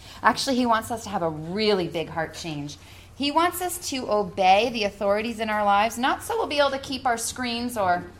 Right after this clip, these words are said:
the coveted curling iron, but he wants us to obey because we desire to be more like him. And I have to tell you, ladies, something. It's a lifelong process.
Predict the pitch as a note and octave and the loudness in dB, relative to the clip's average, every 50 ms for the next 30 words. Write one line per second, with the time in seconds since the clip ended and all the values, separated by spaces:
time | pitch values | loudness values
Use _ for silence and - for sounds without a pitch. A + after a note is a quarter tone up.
0 | - - - - - - - - G3 F3+ - G3 E3+ D#3+ D#3+ D#3+ D#3 - - E3 | -20 -20 -20 -20 -20 -20 -18 -12 -12 -10 -6 -6 -6 -4 -6 -8 -10 -12 -10 -12
1 | D#3+ D#3+ D#3+ D#3 D3+ D3+ D3+ D3+ D3+ F3+ - - - - - - - - - - | -10 -10 -8 -8 -8 -8 -8 -8 -10 -10 -10 -12 -14 -14 -18 -20 -20 -20 -20 -20
2 | - - - - - F#3+ F3+ E3+ B3+ C#4 C4+ B3 - A3 - A#3 B3 B3 A#3+ G3+ | -20 -20 -20 -16 -12 -2 6 10 12 12 12 12 10 6 0 0 0 0 2 4
3 | G#3 G#3 G#3+ A#3 C4 C4 - - - A3 G#3 G3 F#3 G#3+ - - - - - - | 4 4 6 4 2 0 -2 -2 0 2 4 4 4 2 0 -4 -8 -8 -10 -12
4 | - - - - - A#3 A3+ G#3+ G3+ G3 G3 G3 G3+ F#3+ G3 G#3 G#3 - F#3 - | -16 -18 -14 -12 -10 -8 -6 -4 -4 -4 -4 -6 -8 -8 -8 -8 -8 -10 -12 -14
5 | - - G3+ F3+ F3 F#3 A#3 C4+ C4+ - F4 D#4 B3+ - A3+ G#3+ G#3+ A3 A3 G#3 | -10 -10 -10 -10 -10 -10 -12 -12 -10 -10 -10 -10 -6 -6 -4 -2 -2 -2 -4 -4
6 | G3+ G3 F3+ F3+ F3 E3 E3+ E3+ E3+ E3+ - - - F#3 E3+ E3 D#3+ - - - | -6 -8 -8 -8 -8 -6 -6 -6 -6 -8 -10 -14 -14 -12 -12 -12 -14 -16 -20 -20
7 | - - - - - - - - - - - - - - - - - - G3+ A#3+ | -20 -20 -20 -20 -20 -20 -20 -20 -20 -20 -20 -20 -20 -20 -20 -18 -14 -10 -8 -8
8 | C4 C4 D#4+ - - D4+ C#4+ D4 D4 C4+ A3+ G3+ F3+ F3+ F3+ - - E3+ D#3+ - | -8 -8 -10 -12 -8 -6 -4 -4 -2 -2 -4 -4 -6 -8 -12 -10 -10 -12 -12 -12
9 | - D#3+ D#3+ E3+ G3 - - C#4 B3 G#3+ G3+ G3+ - F#3+ E3+ E3 D#3 - - - | -14 -14 -14 -14 -14 -14 -14 -12 -10 -10 -10 -10 -12 -12 -12 -14 -14 -16 -16 -16
10 | - - - - - | -16 -16 -18 -20 -20